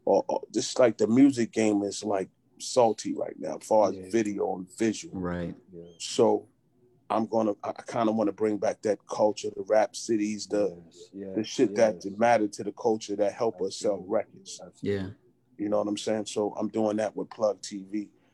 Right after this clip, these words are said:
Speaker 1: and Moore's T V. Also, there's something else, man.
Speaker 3: You
Speaker 1: I'm,
Speaker 3: also
Speaker 1: I'm,
Speaker 3: do
Speaker 1: I'm, I'm, I'm signing, I'm signing people.
Speaker 2: Wow.
Speaker 1: Um, Moore's Media, we not putting out albums or old catalog. We signing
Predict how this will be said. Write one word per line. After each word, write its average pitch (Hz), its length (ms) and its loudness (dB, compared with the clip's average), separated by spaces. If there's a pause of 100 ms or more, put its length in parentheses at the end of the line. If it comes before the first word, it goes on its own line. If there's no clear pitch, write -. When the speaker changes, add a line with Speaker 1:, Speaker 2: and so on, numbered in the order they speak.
(160)
Speaker 1:
and 95 160 -2
Moore's 104 380 4
T 101 240 -6
V. 92 320 -6 (440)
Also, 110 800 2 (600)
there's - 100 -18
something 185 460 -10
else, 139 280 -6
man. 139 380 -4 (640)
Speaker 3:
You 160 60 8
Speaker 1:
I'm, - 40 10
Speaker 3:
also 214 200 4
Speaker 1:
I'm, 127 140 8
Speaker 3:
do - 140 -2
Speaker 1:
I'm, 127 160 6 (280)
I'm, - 180 4
I'm 131 140 4
signing, 151 580 4
I'm 127 120 -6
signing 135 420 -2
people. 123 420 -10 (680)
Speaker 2:
Wow. 82 300 -20
Speaker 1:
Um, 113 340 0 (420)
Moore's 120 400 4
Media, 135 380 2 (140)
we 113 120 -2
not 117 220 -2
putting 113 240 -2
out 107 160 -2
albums 110 420 -2
or 104 140 -2
old 110 260 -2
catalog. 110 520 0
We 113 100 -4
signing 107 460 -4